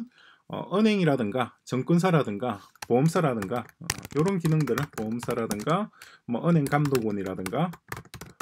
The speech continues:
혹은 금융 감독원이라든가 혹은 증권 거래소라든가 요런 것들을 화폐 속에 통합시킨 거예요. 등의 기능을 화폐에 통합한 것이 에이비씨 암호화폐입니다. 이렇게 구성되어 있습니다. 미국과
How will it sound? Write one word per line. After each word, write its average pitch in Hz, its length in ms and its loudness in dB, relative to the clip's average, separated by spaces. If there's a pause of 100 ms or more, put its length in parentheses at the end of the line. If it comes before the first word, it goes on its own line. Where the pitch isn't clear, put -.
(140)
혹은 190 400 -2 (160)
금융 135 300 2
감독원이라든가 107 1040 -2 (960)
혹은 226 360 0 (140)
증권 123 380 0
거래소라든가 127 840 0
요런 160 220 2
것들을 151 460 0 (180)
화폐 - 340 0
속에 180 400 2 (1160)
통합시킨 95 1000 -2
거예요. 113 260 -4 (960)
등의 165 240 8
기능을 131 400 0
화폐에 - 360 -4
통합한 104 360 -10
것이 95 260 -12
에이비씨 107 280 -8
암호화폐입니다. 90 500 -12 (260)
이렇게 165 160 2
구성되어 104 320 -8
있습니다. - 320 -14 (420)
미국과 202 500 2